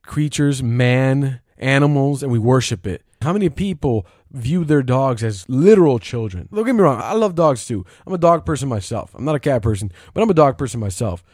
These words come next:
which I don't know why I ended up with two cats. Anyway, yet they're not humans.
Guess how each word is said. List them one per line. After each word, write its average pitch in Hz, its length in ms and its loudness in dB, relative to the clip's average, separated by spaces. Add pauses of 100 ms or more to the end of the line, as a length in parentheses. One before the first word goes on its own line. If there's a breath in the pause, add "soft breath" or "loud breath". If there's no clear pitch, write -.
(120 soft breath)
which - 240 -14 (320)
I 131 80 -8
don't 160 100 -2
know 131 80 0
why 127 260 -2
I 120 40 -2
ended 123 220 -4
up 113 60 -10
with 117 100 -8
two 123 100 -10
cats. - 400 -8 (1200 loud breath)
Anyway, 127 320 2 (1800 soft breath)
yet 220 380 2
they're 226 180 4
not 233 220 0
humans. 190 640 -6